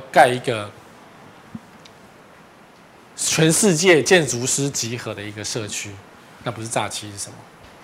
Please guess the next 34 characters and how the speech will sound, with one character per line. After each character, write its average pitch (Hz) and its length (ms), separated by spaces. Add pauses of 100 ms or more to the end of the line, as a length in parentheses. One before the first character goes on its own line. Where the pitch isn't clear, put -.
(1500)
好 180 120
像 240 120
有 190 60
些 214 60
老 180 140
板 156 180
被 170 120
骗 135 200
的 110 80
样 120 160
子， 104 140 (160)
吼！ 120 160 (960)
所 - 140
以 262 80
好 165 180
像 240 180
是 220 140
建 233 220
商 208 300 (220)
<clears throat> 202 340
要 180 120
卖 175 200
房 127 180
子， 117 120
无 123 120
所 127 140
不 127 80
用 139 140
其 117 180
极。 113 160 (460)
那 302 100
这 320 120
个 302 120
呢？ 254 280